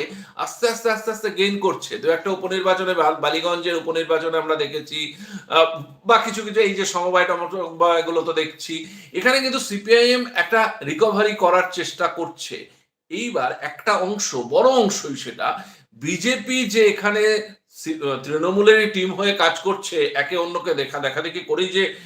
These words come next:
এখানে কাজ করছে, সেটা একটা অংশ বুঝলেও আর একটা অংশ বোঝেনি। এবার এই বোঝার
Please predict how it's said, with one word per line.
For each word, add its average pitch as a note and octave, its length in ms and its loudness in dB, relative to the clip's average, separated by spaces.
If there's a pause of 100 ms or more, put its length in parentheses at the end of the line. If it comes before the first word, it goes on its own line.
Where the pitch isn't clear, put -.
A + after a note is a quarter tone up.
এখানে F3 220 0
কাজ D3+ 300 0
করছে, F#3+ 420 -4 (420)
সেটা G3 720 0 (180)
একটা F3 360 0
অংশ G#3+ 240 -2
বুঝলেও G#3+ 580 2
আর D3+ 120 0
একটা F#3+ 260 -6
অংশ G3+ 240 -4
বোঝেনি। C3+ 580 -6 (300)
এবার - 400 -4
এই C4+ 280 0
বোঝার G3+ 460 4